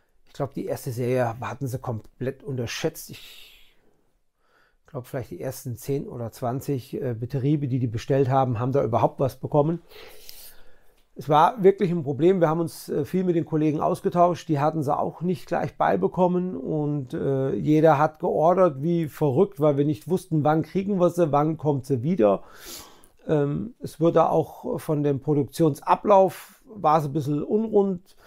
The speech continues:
weil sie halt nicht mit dem Erfolg dieser Serie gerechnet haben. Dann, wie gesagt, die allgemeinen Probleme, die wir zurzeit haben, kamen dazu. Plus die, äh, das neue Lager in Deutschland und die Neuordnung dort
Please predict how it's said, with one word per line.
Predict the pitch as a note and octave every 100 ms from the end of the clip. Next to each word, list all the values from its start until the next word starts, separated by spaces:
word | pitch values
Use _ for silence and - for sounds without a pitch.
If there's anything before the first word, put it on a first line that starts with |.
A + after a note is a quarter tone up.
| - - _
weil | D3 D3
sie | C3 C#3+
halt | C#3+ C#3+ - B3+
nicht | E3 F3 - D3+
mit | D3
dem | D3+
Erfolg | - C3+ - E3 D#3+
dieser | D3+ B2+
Serie | C3 C3+ B2+ B2+
gerechnet | B2 A2+ B2 -
haben. | B2 B2 C#3+ - _ _
Dann, | D3+ D#3+
wie | D#3+
gesagt, | D3 C#3+ E3 - _ _
die | D#3 D#3+
allgemeinen | - D#3+ D#3+ D#3+ D3+ C3
Probleme, | C3+ C3 F3 F3
die | D3+
wir | C#3 C3+
zurzeit | B2 C3+ C3
haben, | D3 F#3+ G3+
kamen | D#3 D3+ D3
dazu. | C3+ - A3 G3+ - - - - - - -
Plus | - F#3+ F#3 - -
die, | D#3+ D#3 D3+ D3+
äh, | - C#3 C3+ B2+ B2+ B2 _ _ _ _ _ _ _
das | C#3+ E3+
neue | C#3+
Lager | C3+ C#3 D#3 E3
in | D3+
Deutschland | C#3 F3+ - G3 G3 F#3+
und | D3+ C#3 -
die | C#3 C3
Neuordnung | C#3+ F#3+ A3+ F#3 F3+ F3 D#3+
dort | F3 E3+